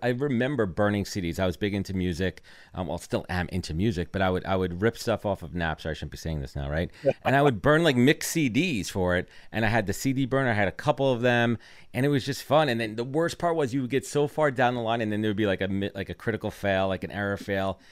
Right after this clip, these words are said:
Speaker 1: and you would just curse your head off 'cause some of them took longer than others. Or I remember I did a lot of, like, data backup on them. I would back up all my school files. Those are the good old days. And now we have things on a, the, the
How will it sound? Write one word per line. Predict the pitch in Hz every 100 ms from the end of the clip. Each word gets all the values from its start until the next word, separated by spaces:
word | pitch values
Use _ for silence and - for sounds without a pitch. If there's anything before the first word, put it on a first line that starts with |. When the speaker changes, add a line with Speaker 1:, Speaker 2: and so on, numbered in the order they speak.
| - -
Speaker 1:
and | 123 139
you |
would | 139
just | 120 -
curse | - 156 160 -
your | 113
head | 92 123
off | 131 87 -
'cause | 107
some | - 156
of |
them | 147
took | 131 117
longer | 120 127 120
than | 104 -
others. | 120 120 120 110
Or | 104 95 - -
I | -
remember | 151 165
I |
did | 135 139
a |
lot | 127 107
of, |
like, | 90 80
data | 113 113
backup | 101 117 110 120 110
on | 110 110
them. | 101
I | 85
would |
back | 82 98 110
up | 101
all | 92
my | 82
school | - - 107
files. | - 110 104 101 101 - - - - -
Those | 165
are |
the | 208
good | -
old | 135 82
days. | 64 67
And | 90
now | 98 113
we |
have | 113 98
things | 113 104
on | 104 98
a, | 92 90 - - - _ _ _ -
the, | 101
the | 98